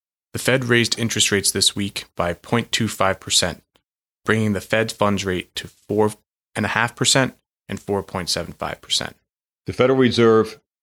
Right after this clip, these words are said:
Speaker 2: has a target inflation rate of two percent. Inflation in December of twenty twenty-two was six point five percent,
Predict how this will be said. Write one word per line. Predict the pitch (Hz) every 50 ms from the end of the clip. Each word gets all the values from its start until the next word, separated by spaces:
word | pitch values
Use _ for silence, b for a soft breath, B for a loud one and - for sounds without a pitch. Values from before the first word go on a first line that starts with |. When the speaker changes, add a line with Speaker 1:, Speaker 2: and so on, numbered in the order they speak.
| _ _ -
Speaker 2:
has | - 113 101 95
a | 98
target | - - - 139 135 131 117 139 139 139 _ -
inflation | 120 107 95 - - - 120 123 117 - - 131 117 110 98
rate | 107 107 104 104 98 - _ -
of | 98 - -
two | - - 110 104
percent. | - 101 95 - - 110 92 78 - _ _ _ _ _ _ _ _ _ _ _ _ _ _ _ _ _ _ _ -
Inflation | 101 90 - - - 117 120 123 120 - 135 123 123 123 120 - -
in | - 107 101
December | 92 95 - - - 123 120 123 120 120 120 120 - _ -
of | 104 98 90 -
twenty | - - 117 113 107 104
twenty-two | - - - 110 101 95 - - - 117 113 110 110 107 110 _ _ _ _ - -
was | 101 92 -
six | - - - 101 - -
point | - - - 107 104 95 -
five | - - 107 104 101 92 -
percent, | - 90 - - - 87 73 -